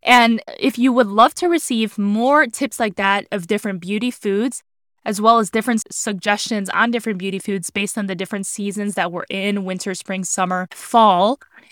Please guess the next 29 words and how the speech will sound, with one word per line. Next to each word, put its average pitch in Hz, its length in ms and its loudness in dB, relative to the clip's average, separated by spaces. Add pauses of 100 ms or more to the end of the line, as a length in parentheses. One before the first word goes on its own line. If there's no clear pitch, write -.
you 254 160 0
can 320 140 2
text - 300 -4
the 392 80 4
word 240 220 4
podcast 214 760 2 (100)
to 233 180 0
four 262 360 2
eight 214 160 0
zero, 190 340 0
five 214 320 0
three 208 200 -6
zero, 180 380 -2
eight - 200 -4
one 185 180 -4
eight 175 180 -6
seven. 180 460 -4 (480)
Again, 214 260 4
text 240 260 -2
the 247 60 0
word 214 220 0
podcast 208 720 2 (120)
to 214 220 0
four 311 360 2
eight 294 180 0
zero, 220 420 4
five 254 420 2
three 247 200 0
zero, 190 300 0